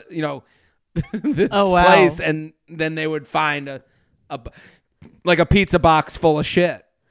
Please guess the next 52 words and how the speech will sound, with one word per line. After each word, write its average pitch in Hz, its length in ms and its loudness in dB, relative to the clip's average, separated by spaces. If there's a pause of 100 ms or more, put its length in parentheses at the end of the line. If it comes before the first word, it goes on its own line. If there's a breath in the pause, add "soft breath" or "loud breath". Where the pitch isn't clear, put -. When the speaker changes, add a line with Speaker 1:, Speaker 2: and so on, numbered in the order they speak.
(240)
Speaker 2:
That's 220 280 2
one 254 200 2
way 214 160 4
to 190 100 0
send 185 240 0
a 180 60 2
message, 180 680 2
I 196 140 0
guess. 180 320 2
Speaker 1:
I 165 80 2
mean, 185 260 2
<laughs> 202 140 -4
"Hey, 190 400 2
clean 190 360 -2
your 180 120 -2
room, 180 280 -2
dude." 151 460 -6
Um, 165 460 -2 (800)
I 214 180 4
one 226 320 0
time, 196 200 2
this 202 140 -2
made 220 220 0
me 202 140 -2
think, 190 240 -2
I 180 80 4
don't 233 100 0
know 214 80 2
if 180 80 0
I 170 80 0
told 165 240 0
this 156 140 -6
story 156 160 0
on 147 80 -2
the 139 60 -4
podcast 143 520 -4
before, 143 480 -4
but, 123 160 0
like, 127 320 -8 (1160)
I 165 100 -2
just 190 180 -8
kept 240 200 -2
thinking 190 400 -4
of 160 100 -6
her 156 520 -2 (120)
walking 147 460 -2
home 143 300 0
with 143 120 -6
the 139 80 -6
shit - 300 -10
bag. 151 240 -4
She, 202 220 -10